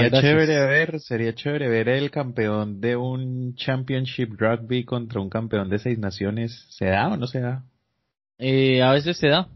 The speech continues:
Speaker 2: a veces,
Speaker 1: Mm.
Speaker 2: a veces suele pasar o suele coincidir, porque es que, bueno, en un, aquí para aclarar rápidamente a Alfredo, bueno, el Seis Naciones siempre se juega a principio de año,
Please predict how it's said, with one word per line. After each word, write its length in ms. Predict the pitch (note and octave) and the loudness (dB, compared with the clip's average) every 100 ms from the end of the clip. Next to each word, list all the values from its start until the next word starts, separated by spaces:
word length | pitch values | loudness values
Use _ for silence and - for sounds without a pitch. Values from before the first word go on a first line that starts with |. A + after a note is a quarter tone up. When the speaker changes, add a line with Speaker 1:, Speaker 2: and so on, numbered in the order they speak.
| - _ | -20 _
Speaker 2:
a 100 | A#2+ | -8
veces, 1000 | B2+ C3 C#3+ C#3+ C#3 C3+ B2+ - - - _ _ _ _ _ _ | -6 -6 -4 -2 -2 -4 -10 -16 -20 -20 _ _ _ _ _ _
Speaker 1:
Mm. 40 | A2+ | 0
Speaker 2:
a 60 | |
veces 480 | A#2 A#2+ A#2+ C#3+ C3+ | 2 2 2 -2 -2
suele 280 | - C#3 C#3 | 0 2 2
pasar 440 | C3+ A2+ A#2+ B2+ C3+ | 0 0 2 2 2
o 280 | C3+ C3+ C3 | 2 0 -2
suele 280 | C#3 C3+ | -2 -2
coincidir, 520 | C3 B2+ A2+ A2 A2+ A2 | -2 -6 -4 -2 -2 -2
porque 440 | B2+ B2+ - A2 | -4 -4 -4 -2
es 100 | G#2+ | -2
que, 140 | - B2 | -4 -2
bueno, 240 | A2+ F#2+ | -2 0
en 160 | F#2 F#2+ | -2 -4
un, 380 | G2+ G#2+ G#2+ - - | -6 -6 -8 -12 -16
aquí 400 | F2+ - - G#2 | -16 -16 -14 -10
para 340 | G2 G#2+ G#2 | -4 -2 -2
aclarar 440 | G2 G2+ F#2+ G2 G#2 | -4 -6 -8 -4 -4
rápidamente 680 | A2 A2+ A2 G2+ G2+ G2+ A2 | -4 -2 -4 -4 -8 -4 0
a 220 | A2+ G#2+ _ _ _ _ _ | 0 -2 _ _ _ _ _
Alfredo, 560 | - C#3+ C#3+ C3 C#3+ - _ _ _ | -4 -2 2 2 2 -2 _ _ _
bueno, 240 | - C3 A#2 | 0 2 2
el 100 | G#2+ | -2
Seis 160 | A2+ | -4
Naciones 360 | A2 G#2+ B2+ C3+ | -4 -2 -2 -2
siempre 240 | D3 C#3 | -2 -2
se 100 | C#3 | -2
juega 240 | A#2+ A2 C3 | -2 0 -2
a 60 | - | -2
principio 400 | A2+ A2+ B2 D3+ | -4 -4 0 2
de 160 | D3+ | 4
año, 340 | C#3+ C3 D3 | 2 0 -4